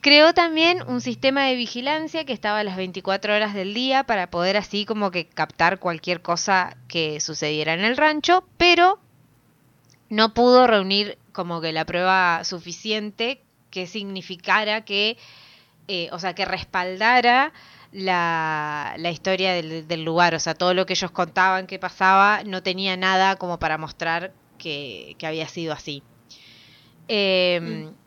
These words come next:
Speaker 1: tam-, eh, una porque, bueno, cuando pasaban estas cosas, muchas veces los equipos que tenían para, para hacer estas guardias sufrían daños. Entonces,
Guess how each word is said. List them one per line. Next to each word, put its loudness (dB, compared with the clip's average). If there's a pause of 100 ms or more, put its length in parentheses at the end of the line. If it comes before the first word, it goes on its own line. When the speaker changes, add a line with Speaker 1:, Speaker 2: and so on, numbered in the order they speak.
(240)
Speaker 1:
tam-, -2
eh, -10
una -4
porque, -8
bueno, -8 (1160)
cuando -6
pasaban 4
estas -2
cosas, 0
muchas -2
veces -2 (100)
los -4
equipos -6
que -6
tenían -6
para, -8
para -18
hacer -12
estas -12
guardias 4
sufrían -6 (380)
daños. -2 (540)
Entonces, -6